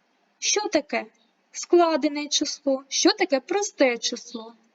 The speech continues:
Ці правила ви можете опрацювати в своєму підручнику на сторінках двадцять вісім тридцять п'ять.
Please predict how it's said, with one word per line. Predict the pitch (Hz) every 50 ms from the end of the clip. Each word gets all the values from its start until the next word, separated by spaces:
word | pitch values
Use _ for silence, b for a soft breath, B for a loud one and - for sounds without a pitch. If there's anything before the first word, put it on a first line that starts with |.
| _ _ _ _ _ _ _ _ _ _
Ці | _ - - 277
правила | 196 - 226 233 240 262 302 339 415 427 440 392 339 - _ _ _
ви | 320 262 226 302 320
можете | 320 330 330 302 247 - - 254 - _ -
опрацювати | 330 349 - - 330 320 - 320 311 294 294 262 240 - 240
в | 233
своєму | - 294 294 277 262 240 226 226
підручнику | 226 - 381 269 269 262 233 226 - - 254 269 269 - 349 381 381 b b b b b b _ -
на | 370 453 508
сторінках | - - - 339 302 302 285 254 - 233 214 214 - _ _ _ _ _ -
двадцять | 233 262 254 294 277 262 - - 226 196
вісім | 208 202 214 226 220 220 220 - 370 392 427 440 427 -
тридцять | 294 254 226 233 247 277 - 392 415 427 427 - 320 - _ -
п'ять. | - 208 233 226 226 226 226 - -